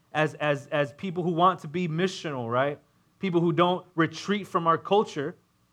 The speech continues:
right? But want to engage our culture, engage Montrose, as Sojourn Montrose wants to do.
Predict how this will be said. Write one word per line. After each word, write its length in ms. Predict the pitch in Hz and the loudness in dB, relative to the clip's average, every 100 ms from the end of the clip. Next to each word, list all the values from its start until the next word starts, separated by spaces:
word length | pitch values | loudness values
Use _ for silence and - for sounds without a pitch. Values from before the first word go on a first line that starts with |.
| _ _ - | _ _ 2
right? 320 | 147 160 - _ _ _ _ _ _ _ _ _ - _ - | 4 4 0 _ _ _ _ _ _ _ _ _ -20 _ -2
But 120 | 175 | 4
want 260 | 175 180 175 | 6 6 4
to 180 | 160 | -2
engage 640 | 156 139 156 208 240 170 - | -2 -2 4 6 4 0 -4
our 120 | 143 127 | -2 -2
culture, 600 | - 127 120 127 135 - _ _ _ _ _ | -4 -8 -8 -12 -14 -14 _ _ _ _ _
engage 540 | 165 147 175 190 180 - - | -8 0 2 4 2 -4 -8
Montrose, 760 | 143 165 220 - 147 131 147 - | 2 4 4 0 -2 -2 -4 -4
as 180 | 139 | -4
Sojourn 500 | - 170 147 156 151 - _ - | -2 -2 -2 -6 -10 -14 _ 0
Montrose 500 | 156 160 160 151 151 | 0 2 -2 -2 -2
wants 380 | 156 160 156 | 0 0 -2
to 120 | - 143 | -14 -6
do. 360 | 151 151 180 | -2 -2 -4